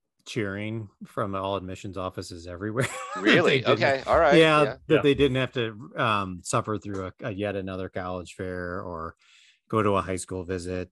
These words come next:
Speaker 1: that, um, nobody showed up or whatever else. I mean, admissions counselors,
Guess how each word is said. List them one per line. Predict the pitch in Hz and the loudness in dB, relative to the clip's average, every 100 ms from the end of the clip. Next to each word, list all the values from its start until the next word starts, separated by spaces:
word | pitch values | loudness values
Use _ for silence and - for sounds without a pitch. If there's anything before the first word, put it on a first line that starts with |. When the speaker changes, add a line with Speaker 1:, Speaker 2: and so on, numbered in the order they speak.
| - | -8
Speaker 1:
that, | 90 87 87 - | -8 -6 -8 -10
um, | 98 87 82 | -8 -8 -8
nobody | 82 98 95 90 | -6 -6 -4 -6
showed | - 92 90 | -6 -6 -6
up | 90 90 90 - | -8 -8 -8 -10
or | 87 | -10
whatever | 90 90 85 | -8 -10 -8
else. | 85 82 | -10 -8
I | 139 151 | -8 -4
mean, | 147 120 | -4 -2
admissions | 127 - 113 | -4 -6 -4
counselors, | - 104 - 95 87 - | 0 0 -2 -8 -8 -14